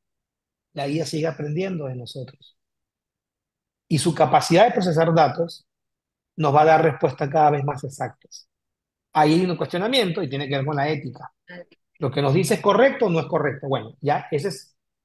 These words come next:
otra discusión y seguramente tienes alguna pregunta preparada por ahí para, por, para la ética. Pero yo creo que estamos también, la I A es como el tiburón que entra en una piscina.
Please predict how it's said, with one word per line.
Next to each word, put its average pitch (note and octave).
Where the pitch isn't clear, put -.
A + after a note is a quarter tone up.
otra C4+
discusión F#3
y D#3
seguramente E3+
tienes D#3+
alguna D#3
pregunta C#3+
preparada C#3
por B2+
ahí A#2+
para, A#2+
por, C#3
para C3+
la C3
ética. -
Pero F#3
yo D#3
creo E3+
que D#3
estamos E3+
también, D3
la D#3+
I G3+
A G#3
es -
como G3+
el F#3
tiburón E3
que D#3+
entra D#3
en E3
una E3+
piscina. C3+